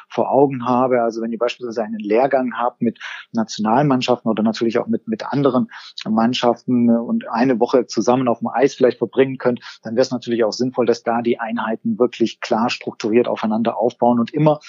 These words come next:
aus einem Schritt dann der logische nächste Schritt auf Inhaltsebene folgt. Also auch da gibt es eben ganz gute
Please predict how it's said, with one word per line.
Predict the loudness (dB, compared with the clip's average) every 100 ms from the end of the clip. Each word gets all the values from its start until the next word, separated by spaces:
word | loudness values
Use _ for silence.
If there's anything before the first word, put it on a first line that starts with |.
| -20 _
aus | -4 -4 -6 -20 -20 -10
einem | -4 -4 -2
Schritt | 0 2 2
dann | 2
der | 2
logische | 4 2 2 0
nächste | 0 0 0 -2
Schritt | 0 0 0
auf | -2 -6
Inhaltsebene | -4 -4 -6 -4 -2 -2 -4
folgt. | -4 -4 -2 0
Also | 2 2
auch |
da | 0 0 0
gibt | 0 -4
es | -4
eben | -2 0
ganz | -2 -2
gute | -2 -2